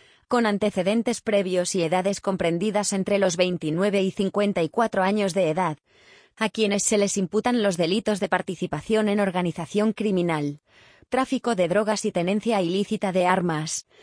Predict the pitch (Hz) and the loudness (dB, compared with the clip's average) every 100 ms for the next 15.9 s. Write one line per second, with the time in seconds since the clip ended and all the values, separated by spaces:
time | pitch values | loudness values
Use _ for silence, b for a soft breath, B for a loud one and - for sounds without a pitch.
0 | B B B - 240 262 233 214 - 214 | B B B -2 0 2 2 0 0 -2
1 | 208 190 202 - 185 185 - 226 233 202 | -2 -2 -2 -4 -4 -2 0 2 2 2
2 | 190 - 185 160 190 214 185 202 180 170 | 0 -2 -4 2 2 2 2 2 2 0
3 | 151 196 185 156 143 b b b b b | -2 0 0 -2 -4 b b b b b
4 | - 220 214 196 254 262 262 247 240 196 | -2 0 2 0 2 0 0 0 0 0
5 | 165 214 220 190 185 196 190 202 202 170 | 0 0 0 2 2 2 2 0 0 -2
6 | 170 175 196 214 190 185 190 180 220 220 | 0 0 0 0 0 -2 -4 -2 0 0
7 | 196 175 165 180 160 147 139 143 _ _ | 0 0 0 -2 -2 -2 -6 -10 _ _
8 | _ _ _ _ _ _ _ _ _ _ | _ _ _ _ _ _ _ _ _ _
9 | B B B B B B _ 240 220 240 | B B B B B B _ 0 2 0
10 | 220 214 233 202 196 233 247 233 214 220 | 0 0 0 0 0 0 2 2 0 0
11 | 226 202 190 175 185 196 202 185 196 196 | 0 2 2 2 2 2 0 -2 0 2
12 | 196 185 196 196 180 175 160 - 220 233 | 2 2 2 2 2 0 -2 0 2 2
13 | 214 190 170 180 165 190 220 226 208 180 | 2 0 0 -4 -2 0 0 2 2 0
14 | - - - 226 220 220 233 226 202 202 | -4 -8 -4 0 2 2 2 2 2 2
15 | 190 185 165 156 202 190 156 147 | 2 2 2 0 0 0 0 -4